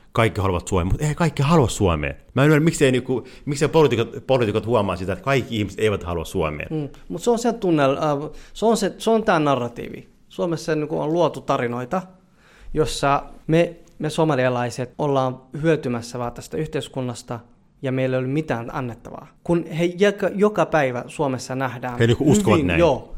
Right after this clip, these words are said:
Speaker 2: hyvin menestyneitä somalialaisia. Nyt varsinkin somalialaiset, mitä heille kuuluu nyt, jo-, jos, jos sitä vähän hiukan tarkastellaan, niin somalialaiset, toisen sukupolven maahanmuuttajat,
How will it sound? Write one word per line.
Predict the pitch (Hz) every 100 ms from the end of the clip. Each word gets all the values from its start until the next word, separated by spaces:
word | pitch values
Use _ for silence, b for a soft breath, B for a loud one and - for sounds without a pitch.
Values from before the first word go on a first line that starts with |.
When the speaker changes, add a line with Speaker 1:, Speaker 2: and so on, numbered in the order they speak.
| b b b 180
Speaker 2:
hyvin | 240 226 170 - - - - - -
menestyneitä | 170 151 135 - 131 123 123
somalialaisia. | 127 123 117 120 113 120
Nyt | 131 147 156
varsinkin | 180 185 160
somalialaiset, | - 180 147 127 120 120 127 - - b -
mitä | 156 151
heille | 139 127
kuuluu | 131 131 127 131
nyt, | 147 165 165 -
jo-, | 156 139 -
jos, | 160 135 -
jos | 151 -
sitä | 165 147 - 190
vähän | 147 135
hiukan | 147 127 131 123 B B
tarkastellaan, | - 143 131 - 131 123 123
niin | 123 - b b
somalialaiset, | - 156 180 156 131 131 131 135 - - _ _ _
toisen | 147 139 139
sukupolven | 131 143 139 131 131 127
maahanmuuttajat, | 127 120 120 117 - 123